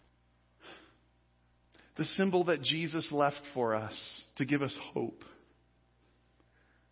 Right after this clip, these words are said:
is at the very end of this ceremony. He says, "We proclaim the Lord's death until he comes." That he wants us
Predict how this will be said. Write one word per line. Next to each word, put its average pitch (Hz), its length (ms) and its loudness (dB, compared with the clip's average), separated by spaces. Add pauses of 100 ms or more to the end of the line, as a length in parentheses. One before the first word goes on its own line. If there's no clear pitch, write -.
(1200)
is 120 120 -2
at 143 100 4
the 143 80 4
very 156 320 8
end 156 220 6
of 120 200 6
this 127 160 2 (800)
ceremony. 127 440 2
He 120 140 -4
says, 110 300 0 (840)
"We 127 120 2
proclaim 151 520 0
the 143 40 -2
Lord's 131 340 0
death 101 360 -2 (200)
until 90 340 -10
he 92 100 -10
comes." - 560 -18 (3000)
That 151 100 -2
he 196 100 0
wants 208 380 -2
us - 180 -6